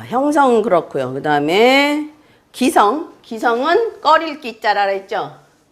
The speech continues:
기성. 기성은 말 그대로 그예요. 기, 장애, 꺼리다, 뭐, 손실이다, 이런 건데,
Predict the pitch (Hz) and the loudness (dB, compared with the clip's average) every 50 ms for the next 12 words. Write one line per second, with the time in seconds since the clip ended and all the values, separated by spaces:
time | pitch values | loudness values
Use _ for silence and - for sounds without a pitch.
0 | _ _ _ _ _ _ _ _ _ _ 202 196 190 - 151 143 180 262 311 311 | _ _ _ _ _ _ _ _ _ _ -18 -12 -8 -8 -6 -6 -8 -10 -12 -14
1 | - _ _ _ _ - - - _ _ _ _ _ - _ _ _ _ _ - | -20 _ _ _ _ -20 -20 -20 _ _ _ _ _ -20 _ _ _ _ _ -20
2 | - - _ - - _ _ _ _ - - - - - - _ _ - - - | -20 -20 _ -20 -20 _ _ _ _ -20 -20 -20 -20 -20 -20 _ _ -20 -20 -20
3 | _ - - 247 262 262 302 302 302 320 320 240 190 220 233 277 247 277 269 269 | _ -20 -14 -14 -6 -4 -2 -2 -2 -2 0 2 2 2 2 2 2 2 2 2
4 | 254 - - 277 262 262 254 254 220 - - - - 254 247 233 185 - - 185 | 0 -4 -8 -4 -2 -2 0 0 -2 -2 -4 -10 -10 -8 -8 -8 -8 -6 -2 -2
5 | 185 214 226 233 226 220 208 214 220 233 240 247 233 208 208 202 196 185 156 127 | -2 0 0 0 0 0 0 0 0 0 2 0 -2 0 2 4 4 4 2 -2
6 | 117 - - _ _ _ _ _ _ _ _ _ _ _ 147 165 170 170 165 165 | -6 -12 -18 _ _ _ _ _ _ _ _ _ _ _ -14 -10 -6 -4 -4 -4
7 | 151 143 147 - - 294 311 320 311 330 262 220 208 185 202 196 185 185 196 190 | -4 -6 -6 -6 -6 -4 -4 -2 -2 -4 -6 -6 -2 2 2 2 2 2 -2 -4
8 | 190 180 170 160 160 208 262 294 311 381 415 - - | -2 -2 -2 -2 -2 -2 -2 -2 -4 -6 -6 -10 -16